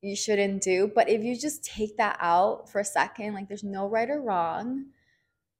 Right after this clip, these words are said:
There's just, like, low energy, high energy, everything is this energy. You're gonna be able to then, because even your judgment towards right or wrong is based on programming sometimes and beliefs, if that makes sense.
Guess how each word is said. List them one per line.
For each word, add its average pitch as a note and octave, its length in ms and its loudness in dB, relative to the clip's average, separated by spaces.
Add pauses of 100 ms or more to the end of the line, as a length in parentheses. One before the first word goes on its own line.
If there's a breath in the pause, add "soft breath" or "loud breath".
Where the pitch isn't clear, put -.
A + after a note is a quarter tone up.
(640)
There's G#3 360 4
just, G#3 200 -2
like, F3+ 200 2
low G3 300 4
energy, G3+ 640 -2
high F3+ 300 0
energy, F#3 600 -4
everything G#3+ 400 2
is A#3 80 -2
this A#3+ 220 -6
energy. F3+ 760 -8
You're A#3 220 2
gonna D4+ 240 -4
be C4 240 -6
able G#3 260 2
to A3 180 -10
then, G#3+ 540 2 (220)
because C4+ 200 4 (400 loud breath)
even F#4 260 4
your D4 120 2
judgment B3 600 4
towards G3 760 0 (1300)
right G#3 260 8
or G3 80 2
wrong E3+ 460 4
is F#3+ 180 -2
based G3 320 4
on F3 180 6
programming F3 560 -2
sometimes - 500 -10
and F3+ 120 -8
beliefs, - 600 -8
if F3+ 120 -8
that E3+ 160 2
makes D#3+ 200 -8
sense. - 440 -6